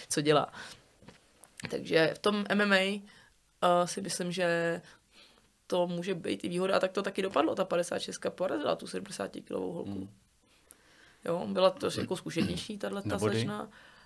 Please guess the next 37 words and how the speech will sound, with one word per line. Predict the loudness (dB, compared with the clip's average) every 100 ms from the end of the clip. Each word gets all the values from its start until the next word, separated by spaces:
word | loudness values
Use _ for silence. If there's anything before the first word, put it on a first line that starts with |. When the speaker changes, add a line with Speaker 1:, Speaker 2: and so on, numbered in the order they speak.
| 0
Speaker 1:
Na | 2
Speaker 2:
Ne. |
Speaker 1:
body, | 2 0 -6 -8
na | -6
body, | -4 -6
no. | -8 -12 _ _ _ _ _ _ _
Ale | 2 2 2
Speaker 2:
A |
Speaker 1:
porazila | 4 2 2 -4
jí. | -4 -6 _ _ _ -6
Speaker 2:
a |
bylo | -2 -2
to | -2
v |
postoji | -8 -12 -8 -8
hodně, | -6 -6
nebo | -8 -8
na | -8 -8
zemi? | -8 -8
Speaker 1:
Myslím | -8 -6 -8
Speaker 2:
Nevíš? | -8
Speaker 1:
si, | -8
že | -6
hodně | -6 -6
i | -8
v |
postoji, | -8 -10 -6 -6 -6
no. | -10 -18 _ -20
Speaker 2:
Mhm, | -10 -8 -10 -14 -10
postoj. | -8 -6
Speaker 1:
Překvapivě, | -6 -4 -6 -10 _
no. | -8 -6
Speaker 2:
Mhm. | -4 -8 -10 _ _ _ _ _ -20 -20 -20 _ _ -8
Speaker 1:
Hm? | -8 -8 _ _ _ _ -20 -20 _ _
Speaker 2:
No, | -2 -2
a | -2 -14 -20 -18
Speaker 1:
Takže | -8 -4